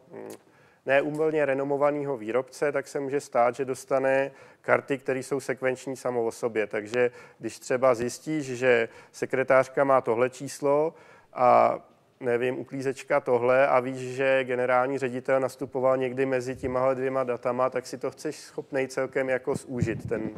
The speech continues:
ten, eh, ten,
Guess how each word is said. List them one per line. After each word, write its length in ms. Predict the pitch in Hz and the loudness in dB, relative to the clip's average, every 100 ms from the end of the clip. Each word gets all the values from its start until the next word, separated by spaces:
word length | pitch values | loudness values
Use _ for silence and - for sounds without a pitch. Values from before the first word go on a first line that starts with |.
| - | -2
ten, 300 | 113 107 104 - | -2 -6 -10 -14
eh, 540 | - 110 107 104 107 - - - _ _ _ _ _ _ _ _ _ _ _ | -10 -8 -8 -10 -12 -14 -18 -20 _ _ _ _ _ _ _ _ _ _ _
ten, 240 | - 120 | -4 -4